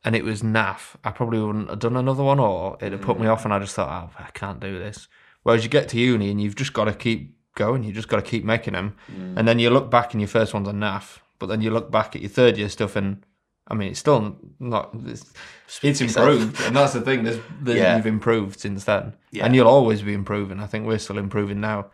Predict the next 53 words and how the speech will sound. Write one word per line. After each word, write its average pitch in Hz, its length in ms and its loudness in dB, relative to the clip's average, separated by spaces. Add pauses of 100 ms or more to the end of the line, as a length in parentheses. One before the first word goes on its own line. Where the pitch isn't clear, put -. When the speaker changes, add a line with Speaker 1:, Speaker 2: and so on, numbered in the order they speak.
Speaker 2:
Yeah. 120 140 -2
Speaker 1:
Every 107 180 2
film 104 300 0
we 101 80 -2
do 98 260 -4 (600)
gets - 200 -4
better 101 280 0
and 104 80 -2
better 98 200 0
and 98 80 -6
better. 101 340 -6 (220)
Speaker 2:
Well, 117 120 8
we 113 80 0
said 117 280 2
with, 101 460 -2
on 104 120 -2
the 95 60 -2
episode 92 360 -4
with 87 180 -6
Dean, 90 380 -4 (260)
you - 140 -8
know, 87 280 -4
you're 95 340 -2
quick - 440 -6
to 87 360 -2 (300)
look 95 260 -6
at 87 80 -6
what 87 220 -2
you 85 80 -10
can - 220 -10
do 87 120 -6
better 80 220 -2
for - 80 -16
the 90 80 -4
next 85 220 -6
one 85 140 -4
rather 85 200 2
than 110 80 4
Speaker 1:
Yeah. 107 60 -2
Speaker 2:
appreciate 87 480 -6
the 80 80 -14
quality 85 440 -2
of 82 120 -8
what 85 120 -6
you've 82 100 -12
just - 160 -16
made. 101 360 -10
Speaker 1:
Yeah. 107 220 -6 (200)
Speaker 2:
Um, 87 380 0
and 87 80 -4
it's, - 260 -6
it's - 200 -16
true. 90 300 -6